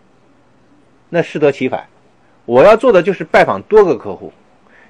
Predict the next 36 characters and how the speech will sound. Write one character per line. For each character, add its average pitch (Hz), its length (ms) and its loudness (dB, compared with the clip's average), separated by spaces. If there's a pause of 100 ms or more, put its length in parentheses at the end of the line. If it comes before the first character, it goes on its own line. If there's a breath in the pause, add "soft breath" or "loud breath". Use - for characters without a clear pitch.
今 220 180 -4
天 214 160 2
一 190 80 -4
个 202 140 2
不 180 100 -4
行， 101 260 -10
两 101 200 -6
个， 117 80 -6
两 117 160 -6
个 151 80 -8
不 170 80 -8
行， 156 160 -10
三 165 260 -4
个。 143 160 -6 (640 soft breath)
一 180 120 -6
个 220 60 -2
星 220 140 -2
期 214 80 -4
时 196 100 -16
间 208 160 4
里 180 60 -2
面， 131 180 0
如， 170 320 0
一 202 160 -4
个 226 80 -2
月 214 140 4
之 202 100 -4
内， 196 140 0
我 143 160 4
如 180 140 2
果 165 80 4
要 165 100 4
签 185 220 0
六 190 120 4
张 160 220 -2
单， 147 220 0